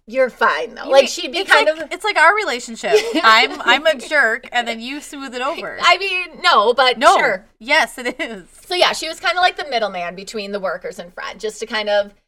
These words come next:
Speaker 1: ease tensions and kind of be there to help smooth things out. So
Speaker 2: Okay.
Speaker 1: people liked her. She was known as, like, like, a happy, nice woman.
Speaker 2: Okay.
Speaker 1: And, I mean,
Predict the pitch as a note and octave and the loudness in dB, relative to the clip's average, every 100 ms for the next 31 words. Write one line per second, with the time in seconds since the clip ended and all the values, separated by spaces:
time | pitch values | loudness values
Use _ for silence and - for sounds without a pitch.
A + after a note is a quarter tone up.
0 | _ _ - A#3 A3+ - F#3 F#3+ - F#3+ | _ _ -14 -10 -10 -10 -12 -10 -10 -10
1 | F#3 G#3 A3 G3+ G3+ F#3+ F#3 F#3 F3+ F#3+ | -12 -14 -10 -10 -10 -12 -6 -6 -6 -8
2 | F3 - - F#3 F3+ - D#3 F3+ - - | -12 -12 -18 -18 -14 -14 -14 -14 -14 -14
3 | - G#3 G3+ G3+ _ _ _ - D#4 D4+ | -6 -2 -2 -4 _ _ _ -12 0 2
4 | B3 G3 - G#3+ G#3 - B3+ A#3+ A3 G3 | 2 -2 -4 -6 -6 -8 -12 -8 -6 -4
5 | G#3 G3+ G3+ F#3+ F#3 F#3 _ - _ _ | -4 -4 -4 -4 -4 -8 _ -20 _ _
6 | _ G#3 F#3 - A#3 G3+ G3+ G#3 G#3+ G3+ | _ -4 -4 -6 -6 -4 -4 -4 -12 -10
7 | G#3 G#3+ G#3+ F#3+ F#3 - - F3+ E3+ - | -8 -8 -6 -6 -6 -12 -20 -12 -12 -12
8 | - G#3 _ - - - _ B3 C4 C#4 | -18 -20 _ -18 -16 -16 _ -6 -4 -2
9 | D4 C#4 C4 B3+ | -2 -2 -4 -6